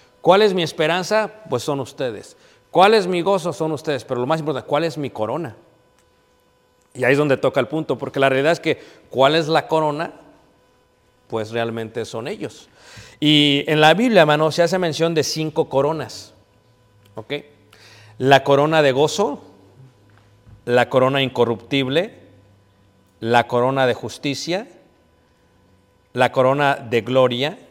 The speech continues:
y la corona de la vida. O sea, Pablo, Pedro y Juan hacen mención de estas cinco coronas. Y las cinco coronas están conectadas a su labor. Y en las cinco coronas se menciona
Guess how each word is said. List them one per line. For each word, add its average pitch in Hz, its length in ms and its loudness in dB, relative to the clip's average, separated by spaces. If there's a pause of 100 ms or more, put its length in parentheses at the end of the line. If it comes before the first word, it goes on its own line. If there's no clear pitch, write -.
(760)
y 127 100 -4
la 120 160 0
corona 117 380 -4
de 107 120 -6
la 98 120 -8
vida. 95 240 -20 (1000)
O 135 100 -4
sea, 151 360 2
Pablo, 180 640 6
Pedro 165 280 8
y 170 60 4
Juan 151 400 0
hacen 151 340 0
mención 143 340 -4
de 143 60 -2
estas 131 240 -6
cinco 151 520 -4
coronas. 127 600 -4 (720)
Y 147 100 2
las 147 160 6
cinco 190 400 -2
coronas 180 360 2
están 175 180 -2
conectadas 170 760 0
a 156 80 0
su 135 200 -4
labor. 131 420 0
Y 143 140 2
en 139 100 2
las 139 160 2
cinco 175 340 -4
coronas 170 320 0
se 151 80 -6
menciona 151 460 -4